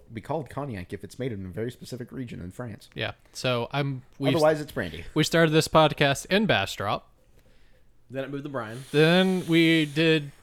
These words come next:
Speaker 2: Bryan, which we kinda started doing fifty fifty with Discord. Now I am back in Austin.
Speaker 3: Now we've met in the middle in Austin.
Speaker 1: Yeah.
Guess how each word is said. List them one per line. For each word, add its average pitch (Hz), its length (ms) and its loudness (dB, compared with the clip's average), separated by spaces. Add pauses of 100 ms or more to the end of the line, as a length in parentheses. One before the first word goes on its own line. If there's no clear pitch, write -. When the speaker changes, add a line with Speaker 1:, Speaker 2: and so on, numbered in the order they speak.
(120)
Speaker 2:
Bryan, 143 580 4
which 165 200 -2
we 202 40 -6
kinda 214 220 0
started 185 260 0
doing 175 200 2
fifty 151 240 -4
fifty 135 260 -2
with 117 160 -4
Discord. 110 420 -6
Now 127 240 -6
I 135 140 -2
am 117 140 -4
back 131 260 0
in 113 100 -6
Austin. 147 380 -2
Speaker 3:
Now 156 80 0
we've 143 100 -2
met 156 140 -2
in 151 80 -8
the 147 60 -6
middle 120 260 -6
in 104 80 -14
Austin. 113 300 -12
Speaker 1:
Yeah. 98 140 -10